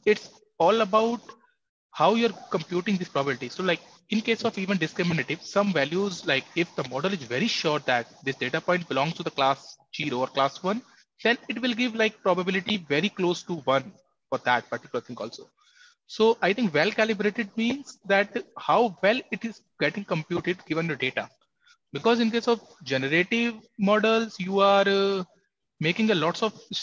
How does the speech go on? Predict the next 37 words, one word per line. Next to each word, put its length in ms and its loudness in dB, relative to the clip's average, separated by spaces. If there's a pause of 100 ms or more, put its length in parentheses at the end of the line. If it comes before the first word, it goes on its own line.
assumptions 760 0
on 160 0
the 100 0
data, 400 -2 (180)
then 280 -2 (160)
that's 260 -2
how 280 2
we 160 -2
are 60 -2
saying 320 -4
that, 180 -2
okay, 280 -2 (300)
because 240 -2
of 60 -2
certain 320 2
assumptions, 600 0 (400)
that 300 0
these 140 -2
probabilities 520 -2 (100)
maybe 280 0
are 120 2
going 260 -2
in 100 -2
a 80 -2
very 240 2
extreme, 580 -4 (200)
uh, 300 -8 (100)
like, 240 -6
extreme 340 -4
posterior 360 -4
we 40 0
are 80 -2
getting 300 -2
near 180 -6
zero 200 -10
one. 160 -8 (440)
But 160 0